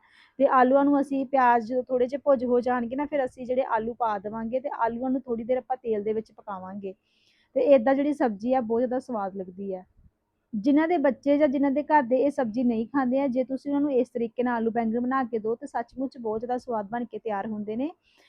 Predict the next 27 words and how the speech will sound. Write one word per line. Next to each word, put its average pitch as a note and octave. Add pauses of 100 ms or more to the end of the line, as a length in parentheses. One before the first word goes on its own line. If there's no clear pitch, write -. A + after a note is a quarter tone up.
(160)
ਤੇ C4+
ਹੁਣ C4
ਆਪਾਂ C4
ਆਲੂਆਂ A3+
ਨੂੰ B3
ਥੋੜ੍ਹੀ B3
ਦੇਰ B3+
ਪਕਾ A3+
ਲੈਂਦੇ G#3
ਹਾਂ। B3
ਦੇਖੋ, C#4
ਇੱਧਰ B3+
ਜਿਹੜੇ B3+
ਆਲੂ, G#3+
ਇਹਨਾਂ B3
ਦਾ B3+
ਕਲਰ A#3
ਚੇਂਜ A3+
ਹੋ A3+
ਚੁੱਕਾ G3+
ਹੈ, C4
ਹਲਕੇ A#3+
ਜਿਹੇ B3+
ਫਰਾਈ A3
ਹੋ G#3+
ਗਏ G3
ਨੇ। C#4+